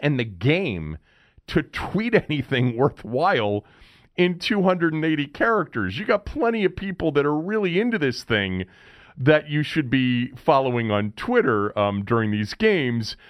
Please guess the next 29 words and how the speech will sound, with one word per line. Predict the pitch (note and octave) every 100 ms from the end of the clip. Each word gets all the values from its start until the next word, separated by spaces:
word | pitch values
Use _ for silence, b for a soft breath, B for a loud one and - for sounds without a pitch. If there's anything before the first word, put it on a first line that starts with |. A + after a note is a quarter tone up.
| B B
Also, | F3+ A#3 A#3 G3+ D#3 C#3
again, | D3 D#3+ A3 D3
I'm | D3+
not | D3+
emotionally | D3 C3 C#3 C#3 D3 B2 A2+
involved | G#2+ F#2 F#2 D2+ C#2 -
like | - F#2+ F#2 -
I | E2+
am | E2 D#2
with | D#2
some | - F#2+ D#2+
of |
the | D2+
other | C#2+ C#2
teams. | - D#2+ C#2
So | -
that's | F#3 G#3 -
the | C#3 G#2
answer. | F2+ - C#2+ - B -
On | D#3+ D3
this | G#3 C#4 -
podcast, | - A3 B3+ - G2+ E2 -
however, | G2+ E2 D2+ D2 E2
before | A2 - D3+
we | C3+
get | A#2
to | -
Cooley | - F#3+ A2
here, | D#2+ D2 C#2+